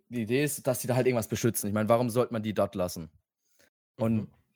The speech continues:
Speaker 1: ist ja auch logisch, in dem ganzen Gebiet ist ja, äh, dieser, dieser Nebel. Das war ja auch, war ja auch, wurde ja auch gezeigt, deswegen ist da ja auch die Thriller Bark drin. Und in diesem Nebel, dass da halt irgendwas versteckt wird.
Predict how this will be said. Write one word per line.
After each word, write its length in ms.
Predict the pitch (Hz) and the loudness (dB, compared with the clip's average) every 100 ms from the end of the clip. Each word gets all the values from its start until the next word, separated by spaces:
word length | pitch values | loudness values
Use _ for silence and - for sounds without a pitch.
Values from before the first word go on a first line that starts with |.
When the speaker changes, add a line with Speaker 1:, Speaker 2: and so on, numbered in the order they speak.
| _ | _
Speaker 1:
ist 160 | 135 - | -2 2
ja 80 | 120 | 2
auch 100 | 120 | 4
logisch, 360 | 143 139 - | 0 0 -2
in 100 | 127 | -4
dem 140 | 120 147 | 0 0
ganzen 240 | 151 139 | 0 -2
Gebiet 500 | 123 143 165 - - _ _ - | -4 -2 -2 -4 -14 _ _ -4
ist 200 | 123 - | -2 0
ja, 340 | 120 113 110 107 - | 4 4 4 0 -2
äh, 180 | 107 | -2
dieser, 420 | 95 101 95 87 85 | -2 -4 -2 -2 -2
dieser 200 | 92 92 | -4 0
Nebel. 400 | 101 127 165 220 _ _ - | 2 4 2 -2 _ _ -8
Das 320 | 101 - - | -6 -6 -4
war 140 | 101 98 | 0 2
ja 100 | 95 | 0
auch, 260 | 95 - - | -2 -10 -10
war 240 | 95 98 | -4 -2
ja 100 | 92 | -2
auch, 100 | 92 | -4
wurde 200 | 98 101 | -6 -6
ja 40 | |
auch 40 | 90 | -6
gezeigt, 400 | 104 143 139 131 | 0 2 2 0
deswegen 400 | 98 98 98 92 _ _ _ - | -6 -6 -8 -8 _ _ _ -4
ist 200 | 131 - | 0 4
da 80 | 131 | 6
ja 140 | 123 | 6
auch 140 | 120 - | 2 -2
die 160 | 113 | -8
Thriller 280 | - 113 107 | -6 -2 0
Bark 280 | 104 101 - | 0 -2 -4
drin. 320 | 104 101 101 _ _ _ _ _ _ _ - | -6 -6 -8 _ _ _ _ _ _ _ -2
Und 540 | 113 107 104 101 - _ _ - | 0 2 2 -2 -8 _ _ -2
in 160 | 127 120 | 0 2
diesem 260 | 117 113 | 2 2
Nebel, 420 | 113 131 131 131 117 | 4 2 2 2 2
dass 180 | 107 | 0
da 140 | 120 104 | 0 -2
halt 160 | 107 | 0
irgendwas 260 | 113 110 98 | 0 0 -2
versteckt 420 | 101 - 92 - | -4 -4 -4 -2
wird. 260 | 87 85 | -4 -4